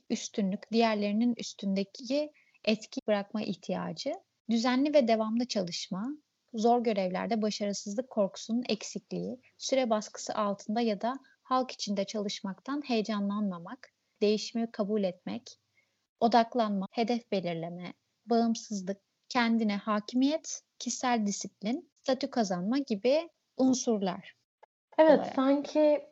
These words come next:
Speaker 2: ım, bunların hepsi başarılı olmak için ya da koyduğun hedefe ulaşmak için çantanda bulunması gereken malzemeler gibi. Ve bunları da bir sonraki bölümde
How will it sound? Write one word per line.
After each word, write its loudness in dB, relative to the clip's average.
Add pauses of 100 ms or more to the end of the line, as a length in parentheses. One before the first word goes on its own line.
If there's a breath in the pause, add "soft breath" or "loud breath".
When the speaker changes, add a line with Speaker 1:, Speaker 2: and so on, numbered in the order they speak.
Speaker 2:
ım, 4
bunların 4
hepsi 2
başarılı 4
olmak 2
için -2
ya 6
da 4
koyduğun 6
hedefe 6
ulaşmak 4
için 0 (480 loud breath)
çantanda 6
bulunması 6
gereken 6
malzemeler 4
gibi. -2 (640 soft breath)
Ve 8
bunları 8
da 10
bir 8
sonraki 4
bölümde 6